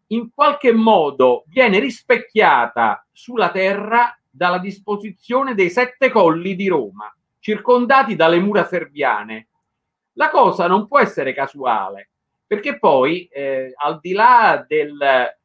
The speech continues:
della schematizzazione che è stata fatta dei sette colli, praticamente si vede che i picchi a est di quell'Ansa del Tevere, che costituiscono in realtà il centro storico di Roma, cioè i Sette Colli,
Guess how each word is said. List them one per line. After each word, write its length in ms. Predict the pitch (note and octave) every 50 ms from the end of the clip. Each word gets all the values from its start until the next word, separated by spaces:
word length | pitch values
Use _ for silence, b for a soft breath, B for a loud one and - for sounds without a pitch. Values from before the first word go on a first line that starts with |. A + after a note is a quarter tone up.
| _ _
della 240 | _ - D#3+ E3+ E3
schematizzazione 960 | D#3+ - - F#3 F3+ F3 F3 E3+ F#3 F3 D#3 D3+ E3 D#3+ - - A3+ A#3 G#3
che 60 | D#3+ C#3
è 40 |
stata 240 | - - D3 C#3+ C#3+
fatta 260 | C#3+ - D3 - D3+
dei 100 | C3 C3
sette 320 | - G3 G3 G3+ - E3+ D3
colli, 580 | E3 D3 C3 A#2+ A#2 A#2 B2 C3 E3 F#3+ G3+ _ _ _ _ _ _ _ _ _ _ _ _
praticamente 1200 | - F3 F#3 F#3 A#3 G#3+ A#3+ C4 B3+ G#3+ G3+ G#3+ G#3 A3 G#3+ - - B3 C4 C4+ - - _ _ _ _ _ _ _ _ _ _ _ _ _ _
si 240 | _ _ - F3+ G3
vede 640 | F#3 F#3+ F#3 E3+ D#3 C#3 A#2+ C3+ C#3+ C#3+ C3+ C#3 -
che 380 | _ - F3+ E3 D3 A#2 - - _ _ _ _ _ _ _
i 180 | - F3 G3 -
picchi 640 | - F#4 F4+ - - _ _ - F#3 F3 D#3+ - _
a 220 | - C#3+ E3 F3+
est 360 | G3+ A3+ A3+ - - - E3+ C#3+
di 120 | C#3+ D3
quell'Ansa 500 | D3+ D#3 D#3+ F3+ G3+ G3+ F#3 - F#3 D#3+
del 220 | D#3 D#3+ D#3 -
Tevere, 340 | - G3+ G3+ F#3 D#3+ C#3+ C#3
che 140 | C#3 C3 A#2+
costituiscono 680 | - D3 C#3+ - - D#3 D#3 F3+ F#3 - - D3 C3+ C3+
in 60 | C3+
realtà 320 | C#3 C#3 C3 - - F#3+
il 100 | D#3+ C#3+
centro 380 | - - F#3+ F3+ F3 - D3 C#3
storico 520 | - _ - F#3 F3 E3 D3+ B2+ D3 C#3+
di 120 | C3 C#3+ D3+
Roma, 560 | D3+ C#3+ B2+ A2 G2+ G2 G#2 G2+ G#2 G2+ _
cioè 140 | _ - -
i 60 | B2+
Sette 320 | - A#2+ A2+ - - B2+ A#2
Colli, 580 | A#2+ G#2+ F#2+ F2 E2+ _ _ _ - C#3 _